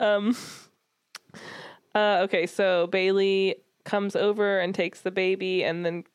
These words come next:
this is, like, a nice moment between Christina. She's setting a boundary, but she's respectful. <laughs> She's like, "Listen, I know you could, like,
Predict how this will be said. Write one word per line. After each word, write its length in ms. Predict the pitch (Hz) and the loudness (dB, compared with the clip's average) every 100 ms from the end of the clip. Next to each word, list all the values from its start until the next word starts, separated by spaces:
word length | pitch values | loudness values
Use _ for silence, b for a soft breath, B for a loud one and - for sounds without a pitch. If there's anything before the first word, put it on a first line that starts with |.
| - | -4
this 120 | 302 | 0
is, 60 | 392 | 0
like, 140 | 415 | 0
a 60 | 370 | 0
nice 280 | 233 240 | 0 0
moment 400 | 208 190 185 165 | 0 0 0 0
between 260 | 190 196 185 | -4 -4 -2
Christina. 580 | 196 196 185 175 165 - | -2 -4 -2 0 -2 -4
She's 380 | - 214 214 - - | -8 -6 -6 -8 -20
setting 380 | - 214 226 233 | -4 0 2 2
a 40 | |
boundary, 580 | 202 170 175 170 160 - | 2 0 0 -2 -2 -4
but 200 | - 190 | -6 -4
she's 200 | 214 214 | -4 -2
respectful. 520 | 220 - 196 - 208 | -4 -2 -6 -4 -6
<laughs> 120 | 208 - | -4 -2
She's 160 | 220 | 0
like, 240 | 202 196 - B B B B B | 0 0 -4 B B B B B
"Listen, 260 | 214 208 214 | -2 2 2
I 100 | 190 | 2
know 100 | 175 | 2
you 180 | 180 190 | 0 0
could, 160 | 226 | 0
like, 180 | 208 220 | 0 -2